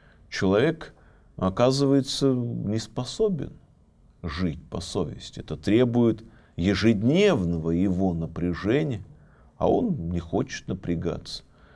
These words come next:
Он понимает, что никто его за это не наказывает, а сам себя наказывать он уже не хочет. Совесть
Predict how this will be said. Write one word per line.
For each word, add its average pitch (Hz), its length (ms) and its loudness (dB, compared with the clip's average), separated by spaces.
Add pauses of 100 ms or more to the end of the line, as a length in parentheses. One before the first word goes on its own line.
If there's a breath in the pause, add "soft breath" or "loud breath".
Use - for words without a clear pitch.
(160 soft breath)
Он 90 100 -2
понимает, 101 520 4
что - 200 -4
никто 95 380 2
его 90 220 2
за 87 140 2
это 90 220 0
не 92 100 0
наказывает, 95 880 0
а - 60 -8
сам 135 320 2
себя - 320 -4
наказывать 82 640 -6
он 90 140 -6
уже 92 180 -4
не 123 100 -4
хочет. - 420 -4 (580 loud breath)
Совесть - 580 0